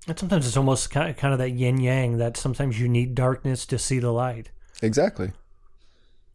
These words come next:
Speaker 2: Exactly. I mean,
Speaker 1: Quite interesting.
Speaker 2: if you believe in the Big Bang Theory, um, I mean, more or less out of a giant explosion, all of life came into existence.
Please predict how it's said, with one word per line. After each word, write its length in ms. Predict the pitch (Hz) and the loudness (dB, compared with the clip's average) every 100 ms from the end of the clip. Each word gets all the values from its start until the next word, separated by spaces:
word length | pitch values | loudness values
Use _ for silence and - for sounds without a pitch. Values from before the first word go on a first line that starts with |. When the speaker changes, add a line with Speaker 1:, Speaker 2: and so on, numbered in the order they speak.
| - | -10
Speaker 2:
Exactly. 540 | 135 143 165 113 95 | -4 0 0 0 0
I 80 | 104 | 2
mean, 140 | 113 | 4
Speaker 1:
Quite 160 | 113 - | 4 2
interesting. 380 | 135 127 117 113 | 0 -2 0 0
Speaker 2:
if 80 | 123 | 2
you 300 | 127 123 120 | 4 4 4
believe 640 | 113 120 123 120 113 - - - - | 2 4 4 2 -2 -12 -20 -16 0
in 300 | 120 127 123 | 2 4 4
the 60 | |
Big 240 | 113 131 117 | 4 2 4
Bang 340 | 117 127 123 | 2 4 0
Theory, 480 | - 107 104 101 - - | 2 4 4 0 -4 -6
um, 400 | 107 110 110 - | -4 -2 -2 -2
I 60 | |
mean, 180 | 113 110 | -2 2
more 180 | 113 120 | 2 4
or 60 | |
less 240 | 120 123 - | 4 2 0
out 160 | 117 | 0
of 80 | 113 | 2
a 60 | 107 | 2
giant 420 | 110 120 127 113 | 2 2 2 2
explosion, 800 | 113 - 131 127 113 117 104 - _ - - - - - - | 0 0 2 4 4 0 -2 -6 _ -20 -20 -20 -20 -10 2
all 400 | 110 127 120 117 | 4 6 6 4
of 80 | |
life 480 | 110 117 107 - - - - - - | 4 2 0 -4 -20 -20 -20 -20 -4
came 180 | 117 110 | 0 2
into 220 | 104 113 | 2 2
existence. 640 | 101 110 107 92 - - | 0 0 -2 -4 -6 -10